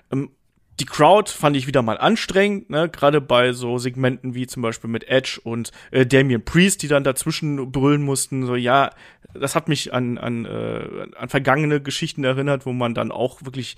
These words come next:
Neuerungen quasi tot ge-, gechantet hat. Hat mich genervt. Aber ansonsten, ja, Raw After Mania war dieses Jahr auf jeden Fall ein kleineres Raw After Mania.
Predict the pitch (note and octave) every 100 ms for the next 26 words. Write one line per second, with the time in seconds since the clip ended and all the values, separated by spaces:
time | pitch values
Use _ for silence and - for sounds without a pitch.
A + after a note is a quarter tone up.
0 | - - _ _ _ D3 D#3 E3+ F#3 E3+
1 | F3 F3 E3+ - C3+ C#3+ C#3 C3 - E3+
2 | G3+ _ - D#3 D3+ - D3 D#3 E3+ E3
3 | E3+ E3 - - - - - - C#3 C#3
4 | - A#2+ A#2+ C3 C#3 D3 - - - -
5 | - _ - D3 D3 D#3+ D#3 B2+ A#2+ C#3
6 | A2+ C3 D3 F3+ C#3+ - B2+ C#3+ E3 D3
7 | C#3 B2+ E3 C4 - D#3 D#3+ D3+ G3 F#3
8 | E3+ D3+ G#3+ F3 C3+ A#2+ A#2 B2+ A#2 B2
9 | E3